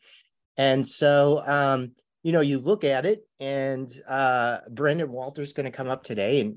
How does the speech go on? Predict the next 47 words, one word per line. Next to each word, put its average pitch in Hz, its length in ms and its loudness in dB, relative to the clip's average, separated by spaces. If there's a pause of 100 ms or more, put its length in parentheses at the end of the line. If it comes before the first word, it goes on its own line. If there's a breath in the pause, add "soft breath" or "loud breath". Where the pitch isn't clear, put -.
he 139 180 -6
hasn't 123 400 -4
been 90 200 -6
good 90 200 -6
at, 90 180 -8
at, 92 200 -10 (180)
uh, 95 280 -8 (500 soft breath)
you 117 120 -6
know, 95 180 -4
at, 90 140 -8 (100)
at 95 220 -10
triple 104 340 -8
A 98 140 -2
this 95 200 -8
year. 98 400 -6 (140)
You 120 120 -12
know, 101 200 -6
obviously, 120 680 -6
maybe 110 500 -2
he 110 140 -8
was 110 140 -6
affected 107 540 -10
by 104 200 -2
the 101 160 -6
injury 123 360 -6
last 127 360 -2
year, 123 360 -4 (280)
you 107 140 -10
know, 87 260 -10 (300)
took - 180 -8
him 107 140 -2
out, 117 260 -2
and 107 140 -10
so 98 380 -6
his 101 180 -12
development 107 540 -4
got 101 180 -4
stunted 107 380 -10
a 117 60 -6
little 117 220 -6
bit. 147 240 -4
But, 113 280 2 (840)
uh, 170 60 -10
you 185 100 0
know, 151 120 4
talking 151 500 -2
to 139 440 2